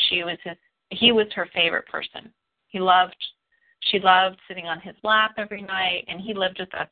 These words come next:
for a couple of years before he got sick. And, um, so when he got sick, she lost it. She really lost it. So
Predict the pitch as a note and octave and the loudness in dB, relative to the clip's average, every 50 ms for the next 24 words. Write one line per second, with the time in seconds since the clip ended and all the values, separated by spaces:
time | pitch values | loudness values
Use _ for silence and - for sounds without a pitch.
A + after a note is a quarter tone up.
0 | _ - - - - E3+ D#3 - E3+ D#3+ - - F2+ - - A2 - - _ _ | _ -14 -12 -8 -6 -6 -6 -8 -10 -16 -12 -8 -6 -6 -6 -6 -8 -10 _ _
1 | _ _ _ _ _ _ _ _ _ _ _ - F3 - - F3 F3+ F#3 - - | _ _ _ _ _ _ _ _ _ _ _ -14 -10 -6 -4 -4 -4 -4 0 0
2 | D#3+ - - _ _ - F3+ D#3+ - - - - - _ - - E3+ E3+ E3 E3 | 0 0 0 _ _ -2 -2 -2 -2 -2 -8 -16 -20 _ -8 -6 -4 -2 -2 -4
3 | E3 - D#3+ D3+ D#3 E2 D#2+ D#3 D3+ - _ _ _ _ _ _ _ _ _ _ | -4 -4 -2 -2 -2 -2 -6 -8 -12 -14 _ _ _ _ _ _ _ _ _ _
4 | - F#3+ F3+ F#3+ F#3 F3+ F#3+ F#3 G3+ F#3 F3 - - F3 - - - - A#3 G#3+ | -8 -6 -4 -4 -4 -4 -4 -4 -2 -2 -2 2 2 0 0 0 -2 -2 -2 -2
5 | - - - - - F3+ E3+ E3+ F3 F3+ F3 D#3+ D#3+ E3 A3 - - _ _ - | 0 0 0 0 0 0 -2 -4 -4 -4 -2 0 2 2 2 2 -2 _ _ -14
6 | - - - _ _ _ _ _ _ _ _ - - - F#3 F3 F3 F3 E3 E3+ | -14 -14 -16 _ _ _ _ _ _ _ _ -2 0 0 0 0 -2 -2 -4 -4
7 | E3+ F3 E3 E3 A3 - _ - - - - _ _ _ _ _ _ _ _ _ | -4 -2 -2 -2 -2 -4 _ -14 -14 -14 -14 _ _ _ _ _ _ _ _ _
8 | _ _ _ _ _ _ _ _ _ _ _ _ _ _ _ _ _ _ _ _ | _ _ _ _ _ _ _ _ _ _ _ _ _ _ _ _ _ _ _ _
9 | _ _ _ _ _ _ _ - - F#3+ F#3+ F#3+ F3+ F3+ F3+ F3+ - | _ _ _ _ _ _ _ 2 4 6 6 6 2 -2 -6 -12 -16